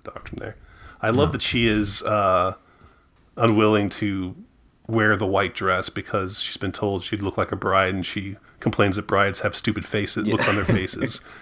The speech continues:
Speaker 1: in the pictures in the shop windows. And then later on, what do we see? We see her portrait in the shop window when she's older, next to all those
Speaker 3: Mm-hmm.
Speaker 1: brides with the stupid faces.
Speaker 2: Hmm.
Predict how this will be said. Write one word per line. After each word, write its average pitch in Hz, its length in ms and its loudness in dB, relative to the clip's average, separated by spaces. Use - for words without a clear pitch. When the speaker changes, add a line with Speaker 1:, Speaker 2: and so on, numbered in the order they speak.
Speaker 1:
in 113 120 4
the 98 60 4
pictures - 360 0
in 110 60 4
the 92 80 2
shop 123 340 2
windows. 98 360 2
And 120 160 0
then 127 100 2
later 139 280 0
on, 185 180 0
what 156 60 0
do 156 60 0
we 160 100 2
see? - 160 0
We 160 100 -2
see 175 280 0
her 143 140 -2
portrait - 600 -4
in 131 160 4
the 113 60 4
shop 107 340 4
window 101 260 2
when 101 140 0
she's 104 260 -2
older, 90 420 -2
next 117 380 2
to 120 160 4
all 101 160 4
those 101 200 0
Speaker 3:
Mm-hmm. 90 100 -2
Speaker 1:
brides 98 580 2
with 113 160 0
the - 80 -10
stupid - 380 -4
faces. 95 640 -2
Speaker 2:
Hmm. - 60 -14